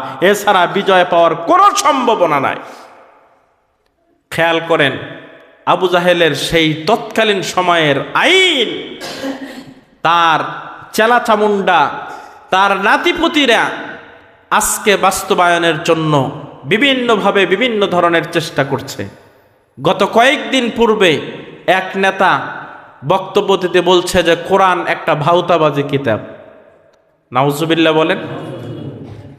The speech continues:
তাহলে চিন্তা করেন, মানুষকে নিজের দলে আনার জন্য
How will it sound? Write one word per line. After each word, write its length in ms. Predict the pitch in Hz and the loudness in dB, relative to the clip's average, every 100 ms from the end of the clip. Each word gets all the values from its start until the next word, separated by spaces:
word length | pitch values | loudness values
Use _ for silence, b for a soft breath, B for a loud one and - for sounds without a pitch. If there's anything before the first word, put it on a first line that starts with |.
| - | -4
তাহলে 220 | 175 180 180 | 0 2 2
চিন্তা 400 | 247 247 247 214 | 0 0 0 0
করেন, 360 | 208 190 175 135 - - - - - | 2 2 2 -2 -10 -16 -20 -20 -12
মানুষকে 800 | 127 180 247 311 - - 220 143 - - - - - | 0 2 4 2 0 0 2 2 0 -10 -14 -16 -4
নিজের 580 | 139 220 254 311 330 - | 2 4 4 4 2 2
দলে 220 | 294 285 | 2 4
আনার 440 | 269 262 320 339 | 4 4 4 2
জন্য 440 | 247 277 220 180 | 2 2 2 0